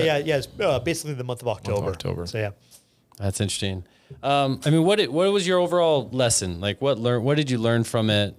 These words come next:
Speaker 3: What, what, I mean, what would you tell our listeners about the experience overall when you look back and you're introspective about it? What, would, what would you say?
Speaker 2: You know, it, it goes, I already had,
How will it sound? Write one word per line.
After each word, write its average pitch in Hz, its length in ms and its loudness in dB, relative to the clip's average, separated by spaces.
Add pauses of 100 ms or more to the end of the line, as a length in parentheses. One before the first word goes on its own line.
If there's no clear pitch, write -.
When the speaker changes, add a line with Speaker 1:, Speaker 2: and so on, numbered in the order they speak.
Speaker 3:
What, 120 260 0
what, 127 180 0
I 120 40 0
mean, 123 160 2
what 156 120 0
would 156 120 -4
you 135 60 -4
tell 123 160 0
our 113 80 2
listeners 107 480 0
about 90 540 -6 (520)
the 110 160 -2
experience 107 680 0
overall 101 500 0
when 95 120 -4
you 95 120 -6
look 101 240 -4
back 101 400 -2
and 90 100 -6
you're 95 80 -4
introspective 95 640 -6
about 87 280 -10
it? 90 80 -14
What, 120 140 -10
would, 147 180 -12
what 127 80 -10
would 143 100 -12
you 127 80 -12
say? 127 340 -6
Speaker 2:
You 156 240 -8
know, 196 160 -4
it, 175 160 -4
it 170 280 -2
goes, 196 240 0
I 175 180 0
already 196 220 0
had, 160 340 -2